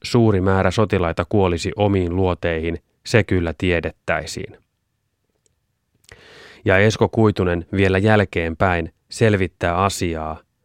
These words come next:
ja on varma, että mitään omien ampumista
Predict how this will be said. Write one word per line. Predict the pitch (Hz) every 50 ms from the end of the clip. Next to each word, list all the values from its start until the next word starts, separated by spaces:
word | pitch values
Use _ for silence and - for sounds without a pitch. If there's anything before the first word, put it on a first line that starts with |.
| _ _ _ _ -
ja | 104 90
on | 95 95 95 92
varma, | 101 110 110 104 95 90 82 80 - _ -
että | 95 95 - - 98
mitään | 104 110 101 - 95 87 85 80
omien | - 101 98 90 87 82 80 85 92
ampumista | 104 101 98 90 95 87 85 85 82 - - 87